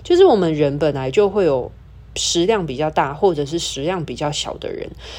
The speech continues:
可是如果你的饮食状态已经落入了某一种极端值，像是厌食，你都完全不吃东西，然后你吃东西你就会产生很强烈的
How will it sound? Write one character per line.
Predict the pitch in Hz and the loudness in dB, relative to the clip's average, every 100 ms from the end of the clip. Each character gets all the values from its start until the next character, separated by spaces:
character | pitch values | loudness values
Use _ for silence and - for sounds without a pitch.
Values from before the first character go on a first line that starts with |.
| - | -12
可 | - 220 | 2 4
是 | - 349 302 | 6 6 6
如 | 240 233 | 2 4
果 | 247 190 | 4 4
你 | 170 170 151 131 135 - | 2 0 -2 -4 -10 0
的 | 170 151 143 185 | 2 2 2 0
饮 | 170 | 0
食 | 156 - 160 | -2 -2 0
状 | 262 233 | 2 2
态 | 208 226 190 | 0 2 2
已 | |
经 | - 165 175 202 | 2 -2 -2 -2
落 | 254 240 196 | 4 6 6
入 | 202 214 180 | 4 0 0
了 | 156 147 135 127 - - - - - - - - - - - - | 0 0 0 -4 -12 -20 -20 -20 -20 -20 -20 -20 -20 -20 -14 2
某 | 185 202 | 6 8
一 | 277 | 8
种 | 240 156 | 4 4
极 | - 151 | 0 0
端 | 151 156 160 | 2 2 0
值， | 175 - - | -4 -8 -4
像 | 233 208 | 0 0
是 | 208 196 - | 0 -2 2
厌 | 220 143 139 | 0 2 -2
食， | - - - 104 | -4 -4 -4 -4
你 | 160 156 | -4 6
都 | 180 185 | 6 6
完 | 175 160 170 | 4 2 0
全 | - 147 151 | -2 -2 0
不 | 180 | -2
吃 | - 143 | -2 -2
东 | 139 135 | -2 -2
西， | 139 147 127 147 | -6 -10 -8 -4
然 | 165 | -2
后 | 202 | 0
你 | 175 | -2
吃 | - 175 | -2 0
东 | 175 170 | 0 0
西 | 175 160 | -2 -4
你 | 143 | 0
就 | |
会 | 156 160 | -2 -2
产 | - 135 | -4 -6
生 | 160 156 | -4 -2
很 | 151 143 | -2 -4
强 | 143 143 | -6 0
烈 | 180 165 | 0 2
的 | 147 135 | 0 0